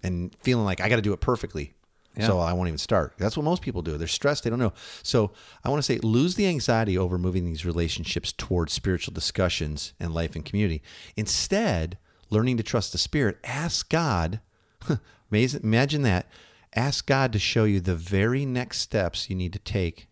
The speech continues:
Speaker 1: and then do that.
Speaker 2: Yeah, I love that. It's the what next question, right?
Speaker 1: Right, so what next, Lord?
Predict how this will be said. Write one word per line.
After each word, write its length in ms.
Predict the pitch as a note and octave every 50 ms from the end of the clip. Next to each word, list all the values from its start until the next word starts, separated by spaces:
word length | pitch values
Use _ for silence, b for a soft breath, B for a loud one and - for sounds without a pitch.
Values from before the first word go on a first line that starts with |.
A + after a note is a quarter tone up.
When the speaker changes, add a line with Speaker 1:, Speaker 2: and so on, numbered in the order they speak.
| _ -
Speaker 1:
and 120 | F#2 F2+ F2+
then 160 | F2+ F2 E2+
do 160 | E2 F2 E2+
that. 300 | E2 E2+ E2+ D#2+ C#2 - - _ _ _ _ _ _ -
Speaker 2:
Yeah, 220 | F#2+ F#2 F#2 F#2 E2+ - _ -
I 40 | A2+
love 220 | G#2+ G#2+ G#2 F#2
that. 220 | - F#2+ F#2 - - _ _ _ _ -
It's 160 | A2+ - -
the 80 | A#2+
what 160 | A2 G2 - -
next 300 | G#2+ G2 - - - -
question, 360 | - G2 F#2 - - A2 F#2+
right? 240 | F#2 F#2 G2 - -
Speaker 1:
Right, 120 | - G#2
so 140 | - - A#2
what 180 | A#2 B2 A#2 -
next, 320 | C3 B2+ C#3 - - -
Lord? 260 | F#2+ E2+ D#2 D2 C#2